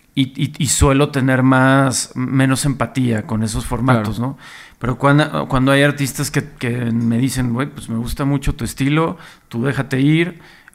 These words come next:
Speaker 1: o que el artista ya trae muy arraigada una idea y, y la podemos colaborar, pues es increíble, ¿no?
Speaker 2: Claro.
Speaker 1: Y ahí es cuando suceden estas cosas como, como la improvisación, ¿no? Y, y, y porque es parte de mi identidad y de mi estilo de, de a la hora de dirigir.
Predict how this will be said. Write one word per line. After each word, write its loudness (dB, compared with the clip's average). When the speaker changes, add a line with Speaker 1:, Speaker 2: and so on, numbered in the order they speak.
Speaker 1:
o -2
que 0
el 0
artista -4
ya 0
trae 2
muy 2
arraigada 0
una 0
idea 0
y, -8
y 2
la 0
podemos 0
colaborar, -2
pues -6
es -4
increíble, -2
¿no? -8
Speaker 2:
Claro. 0
Speaker 1:
Y -2
ahí 2
es 0
cuando 2
suceden -4
estas -6
cosas -8
como, -6
como -2
la -2
improvisación, -4
¿no? -4
Y, -6
y, -6
y -6
porque -4
es -2
parte -4
de -6
mi -4
identidad -2
y -2
de -4
mi -6
estilo -10
de, -6
de -12
a -8
la -8
hora -6
de -8
dirigir. -4